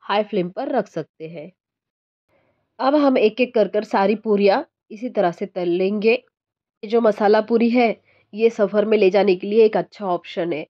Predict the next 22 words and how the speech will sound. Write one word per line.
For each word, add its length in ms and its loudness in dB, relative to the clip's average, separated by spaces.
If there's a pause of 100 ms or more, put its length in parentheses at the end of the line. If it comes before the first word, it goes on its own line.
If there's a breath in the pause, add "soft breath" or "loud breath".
या 200 -4
फिर 240 -6
आप 280 -2 (300)
इसे 220 -6
बच्चों 320 0
के 100 4
टिफ़िन 320 -4
में 140 4
भी 140 -2
दे 160 2
सकते 420 -8
हैं, 180 -12 (120)
उन्हें 260 -6
भी 140 -4
ये 80 -2
काफ़ी 360 -8
पसंद 360 -8
आने 200 -4
वाली 320 -8
है। 160 -12
इसे 760 -6
आप 220 -4